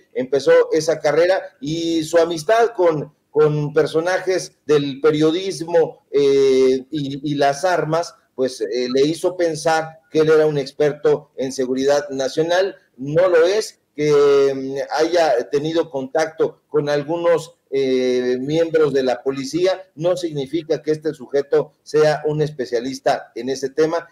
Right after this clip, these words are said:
y mucho menos en el tema del ejército, de las Fuerzas Armadas, y lo único que está lanzando son dardos pestíferos al corazón de la Cuarta Transformación, y no porque tenga algo en específico contra este gobierno,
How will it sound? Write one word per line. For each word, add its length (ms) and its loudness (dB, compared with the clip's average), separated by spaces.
y 120 -8
mucho 320 0
menos 380 2
en 120 -2
el 120 -6
tema 400 -2
del 380 2
ejército, 580 0
de 100 2
las 180 -2
Fuerzas 340 -2
Armadas, 460 0
y 140 -6
lo 100 4
único 300 -2
que 60 -4
está 360 0
lanzando 800 -2
son 280 0
dardos 380 2
pestíferos 640 0
al 180 0
corazón 420 0
de 80 2
la 160 -2
Cuarta 320 0
Transformación, 600 0
y 80 -6
no 180 4
porque 220 -2
tenga 540 0
algo 380 2
en 100 -2
específico 640 -6
contra 360 -2
este 240 -2
gobierno, 640 0